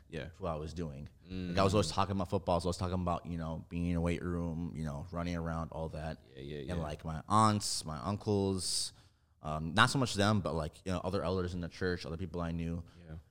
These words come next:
Speaker 2: they were almost, like, discouraging me from doing all that.
Speaker 1: Mm.
Speaker 2: But, like, and I think my parents were a little bit hesitant at first too, but I think they realized I was just so obsessed with it, like,
Speaker 1: Mm.
Speaker 2: they had no choice but to support,
Speaker 1: Right,
Speaker 2: you
Speaker 1: right,
Speaker 2: know?
Speaker 1: right, right, right.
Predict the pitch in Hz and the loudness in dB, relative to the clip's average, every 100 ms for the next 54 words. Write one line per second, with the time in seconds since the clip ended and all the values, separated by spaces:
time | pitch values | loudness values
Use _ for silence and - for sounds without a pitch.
0 | _ 87 92 95 92 87 - 95 127 101 | _ -4 0 2 2 0 2 2 2 -2
1 | 85 - 98 90 104 107 107 113 117 120 | -4 -6 -2 -2 0 -2 -2 -4 -2 -2
2 | 120 120 92 90 87 80 78 80 - - | -4 -2 -2 -2 -2 -4 -6 -10 -12 -10
3 | - 98 87 76 - - - _ _ - | -2 2 2 0 -10 -16 -18 _ _ -20
4 | _ _ _ _ - 107 104 120 107 - | _ _ _ _ -4 0 4 4 4 2
5 | 107 104 104 98 92 92 98 113 113 107 | 0 0 -2 0 0 0 0 2 4 4
6 | 104 107 101 92 87 - 95 90 - 95 | 4 0 0 -2 -6 -2 -4 -4 -2 0
7 | 117 123 - 85 - 95 92 85 85 85 | 0 -4 -6 -6 -4 -2 -2 -4 -4 -2
8 | 82 82 80 - 85 - 82 78 - 76 | -4 -4 -6 -4 -4 -4 -4 -6 -8 -8
9 | 69 87 90 87 67 90 87 87 85 82 | -8 -6 -4 -4 -4 -4 -2 -2 -4 -4
10 | 80 78 92 90 87 - 92 90 80 - | -6 -4 -2 0 -2 -2 -2 -2 -4 -10
11 | - - 67 50 - 76 76 73 73 73 | -12 -10 -14 -16 -6 -2 0 0 0 0
12 | 82 85 80 73 78 82 78 82 78 | 0 2 0 0 0 0 0 -2 -2